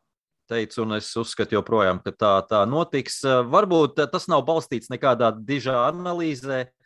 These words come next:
Ā, tā ir vairāk tā kā sajūta, ā, un, un, un pat nedaudz arī vēlme, laikam, jāsaka arī tā, jā.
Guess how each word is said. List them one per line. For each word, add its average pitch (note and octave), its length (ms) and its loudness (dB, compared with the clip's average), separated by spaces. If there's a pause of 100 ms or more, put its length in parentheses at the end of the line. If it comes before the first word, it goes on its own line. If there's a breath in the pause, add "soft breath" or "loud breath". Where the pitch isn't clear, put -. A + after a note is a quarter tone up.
(420 soft breath)
Ā, G#2+ 160 -4
tā B2 180 2
ir A#2+ 80 2
vairāk A#2+ 240 4
tā A2 140 -8
kā G#2 100 0
sajūta, G2+ 640 -2 (240)
ā, F#2+ 160 -6 (240)
un, F#2+ 260 -2
un, G2+ 160 -2
un A#2+ 160 2
pat C#3+ 240 2
nedaudz C3+ 380 6
arī C3 180 4
vēlme, C3 680 4
laikam, G2+ 420 -2
jāsaka F#2+ 540 -4
arī F2 160 -4
tā, F2 240 2
jā. E2+ 180 -2